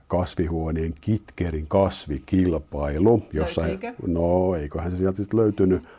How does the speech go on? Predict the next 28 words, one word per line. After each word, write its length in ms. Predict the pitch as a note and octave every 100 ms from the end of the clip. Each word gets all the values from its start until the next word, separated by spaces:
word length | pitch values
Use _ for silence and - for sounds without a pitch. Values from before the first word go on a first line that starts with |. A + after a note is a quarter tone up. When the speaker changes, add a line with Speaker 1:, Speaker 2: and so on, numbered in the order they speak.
| -
Speaker 1:
aika, 200 | - F2+
aika 220 | F2+ F#2 F#2+
montakin, 480 | G#2+ A2 F2+ F2
mut 200 | E2+ D#2+
heidän 200 | G#2 F#2+
oli 80 | F#2
tarkoitus 380 | F2+ G#2 G2 E2
tavallaan 340 | - F#2+ F2+
niistä 140 | F2 -
kasvikylteistä 840 | A2 - F#2+ C3 A2+ D2 D2 E2
nimenomaan 440 | E2 E2 D#2+ E2
katsoa 340 | D#2+ F2+ - D#2+
sitä, 280 | E2+ E2 -
että 320 | D2+ - D2 - - - - -
mistä 340 | F#2 F2+ F2+
niinku 260 | E2 D#2 E2
löytyy 480 | E2+ E2+ E2+ E2+ E2
niinku 220 | E2 D#2+
pahimmat 640 | - G2 F2+ D#2+ D2+ D2+ - F2
myrkyt 580 | E2+ F#2 D#2 D2+ C2+ - _
tavallaan. 540 | D2+ D2+ D2+ D2+ D2+ - - - -
Oltiin 240 | - C#2+ D2+
myrkkyjen 460 | D#2 D2 - D2
maailmassa 480 | E2 D#2 C#2+ C2+ -
sit 100 | C#2
siinä, 300 | - D2+ C#2+
niin 220 | C#2+ D2
tota, 280 | C#2 D2 E2